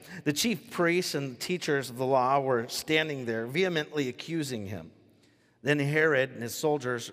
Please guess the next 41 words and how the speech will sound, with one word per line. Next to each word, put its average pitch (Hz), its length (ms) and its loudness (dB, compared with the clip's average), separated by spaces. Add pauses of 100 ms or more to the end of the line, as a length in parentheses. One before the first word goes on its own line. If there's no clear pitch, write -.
ridiculed 139 760 0 (120)
and 143 200 0
mocked 143 380 -2
him. 104 300 -8 (600)
Dressing 165 500 0
him 160 420 -2
in 143 140 0
an 127 240 -4
elegant 170 420 -2
robe, 110 400 0
they 110 140 -2
sent 143 340 -6
him 120 180 -6 (100)
back 123 320 -8
to 120 120 -12
Pilate. 95 460 -10 (920)
That 135 200 4
day, 123 160 0
Herod 127 380 -4
and 139 100 -6
Pilate 117 400 0
became 117 400 -8
friends. 110 680 -2 (140)
<laughs> - 160 -18
What 202 220 10
a 240 60 10
way 180 220 6
to 143 100 2
start 151 340 2
a 135 60 4
friendship. 123 720 -2 (320)
Uh, - 140 -4
let's 254 200 -10
beat 240 300 -10
this 208 220 -8
dude, 143 400 0 (260)
put 226 160 2
him 226 120 0
in 214 80 -2
a 202 80 0
robe, 196 480 6